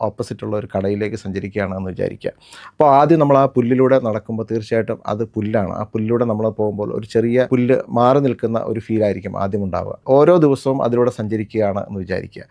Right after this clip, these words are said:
നമ്മൾ ഏകദേശം ഒരു അഞ്ച് ദിവസമൊക്കെ സഞ്ചരിക്കുമ്പോഴത്തേക്കും നമുക്ക് നോക്കുമ്പോൾ അവിടെ ഒരു ചെറിയ ഒരു വഴി പോലെ രൂപപ്പെട്ട്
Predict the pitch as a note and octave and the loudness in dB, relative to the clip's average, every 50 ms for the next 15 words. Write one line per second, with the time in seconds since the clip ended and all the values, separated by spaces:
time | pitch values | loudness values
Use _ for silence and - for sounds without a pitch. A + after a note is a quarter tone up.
0 | - - - - - - E3 E3 D#3+ E3 E3 E3+ E3+ - E3 D3+ C#3+ C#3+ D#3 D#3+ | -20 -20 -16 -6 0 2 4 6 6 6 4 4 4 4 4 4 4 4 4 4
1 | F3+ E3 D#3+ D#3 D3 - D3 C3+ - C3+ - C3 A#2 A2+ A#2 A2+ G#2+ A#2+ A2+ A2+ | 4 4 4 2 2 0 -2 -4 -4 -4 -6 -4 -2 -2 -2 -2 -2 -2 -2 -2
2 | G#2+ G#2+ A#2 A2 G2+ A2+ G#2+ - - - B2 B2 C3 B2 A#2 A#2 G#2+ - A#2+ A#2+ | -2 -2 -2 -2 -4 -6 -10 -8 -6 -4 -2 0 0 2 2 0 0 0 0 2
3 | A#2+ A2+ A2+ A2+ A2 A2 - A#2 A#2 A#2+ A#2+ B2+ B2 - A2+ A#2+ A#2 A2+ A2 A2 | 2 2 2 0 -4 -2 -2 0 0 2 2 0 0 0 -2 -2 0 0 0 0
4 | B2 B2+ A#2+ A#2 A2+ A2 G#2+ G2+ G2 G2+ G2+ - - - - | -2 -2 -2 -2 -2 -2 -4 -4 -4 -6 -8 -10 -10 -10 -10